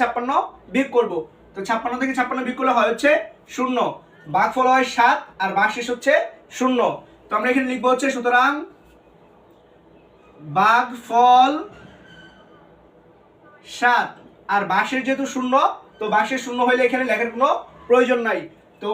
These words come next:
এটাই হচ্ছে একের ইয় নাম্বার অঙ্কটির সমাধান। এখন হচ্ছে ট নাম্বার অঙ্কটির সমাধান করব। তো এখানে ছিল চৌষট্টি ভাগ আট।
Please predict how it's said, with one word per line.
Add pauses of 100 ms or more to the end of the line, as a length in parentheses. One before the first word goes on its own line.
(120)
এটাই
হচ্ছে (260)
একের (380)
ইয়
নাম্বার
অঙ্কটির (320)
সমাধান। (520)
এখন
হচ্ছে (100)
ট (120)
নাম্বার
অঙ্কটির
সমাধান
করব। (420)
তো
এখানে
ছিল (100)
চৌষট্টি (120)
ভাগ (500)
আট।